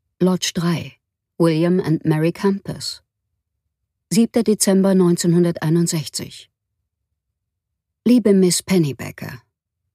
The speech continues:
dies ist die Geschichte des Hotels, die ich auf der Party erwähnte, jenes prächtigen Gebäudes, unter dem das magische Wasser fließt.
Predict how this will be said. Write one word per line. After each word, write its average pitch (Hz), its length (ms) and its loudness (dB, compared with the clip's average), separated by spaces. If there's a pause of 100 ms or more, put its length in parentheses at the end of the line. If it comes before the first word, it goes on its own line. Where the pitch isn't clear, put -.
(200)
dies 170 240 0
ist - 180 -6
die 196 80 0
Geschichte 185 460 0
des 214 200 -4
Hotels, 170 600 -2
die 170 240 0
ich 156 240 -8
auf 160 140 -8
der 165 100 0
Party 202 400 0
erwähnte, 135 600 -2 (520)
jenes 202 480 2
prächtigen 151 560 -2
Gebäudes, 156 680 0
unter 160 240 -2
dem 147 180 0
das 147 180 -2
magische 156 500 -2
Wasser 170 280 -2
fließt. - 480 -14